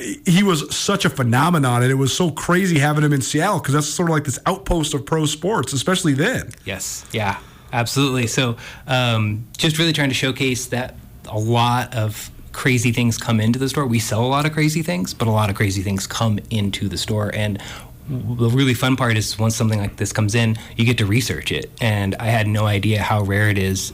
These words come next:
Speaker 2: um, that Griffey would actually give away something that he's actually worn and used.
Speaker 1: Super cool. And, uh, for those that, uh, can't see, you're just listening on the radio, this is an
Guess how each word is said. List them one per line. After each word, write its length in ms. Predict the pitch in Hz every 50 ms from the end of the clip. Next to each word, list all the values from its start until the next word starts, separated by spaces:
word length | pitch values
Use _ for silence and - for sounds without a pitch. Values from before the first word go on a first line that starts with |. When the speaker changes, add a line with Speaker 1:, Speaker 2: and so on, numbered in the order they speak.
| - -
Speaker 2:
um, 280 | 113 110 107 101 101
that 140 | 107 104 101
Griffey 280 | - 110 107 - 110 101
would 100 | 98 95
actually 280 | 92 98 - - 98
give 180 | 95 107 98 92
away 240 | 92 95 92 92 92
something 320 | - 101 92 - 92 92
that 80 | 87 80
he's 200 | - 104 90 76
actually 320 | - 92 95 - - 87 85
worn 340 | 92 95 95 92 87 87 78
and 160 | - 78 78
used. 320 | 78 69 - - - - - - - - - - - - - - - -
Speaker 1:
Super 420 | - - - - 190 185 185 170 -
cool. 420 | - 151 139 131 127 120 123 123 -
And, 280 | 135 131 131 123 123 123
uh, 260 | - - 156 147 143 -
for 140 | - 151 151
those 280 | 147 160 170 170 151 143
that, 220 | 151 147 143 -
uh, 100 | 143 127
can't 260 | - - - 170 165 123
see, 140 | - 156
you're 100 | 151 143
just 180 | 139 139 123 -
listening 220 | 151 143 - 156
on 80 | 139 131
the 60 | 120
radio, 420 | 113 120 127 127 127 113 110 107 107
this 220 | 113 120 - -
is 240 | 131 123 113 101 - - - - - -
an 140 | - 117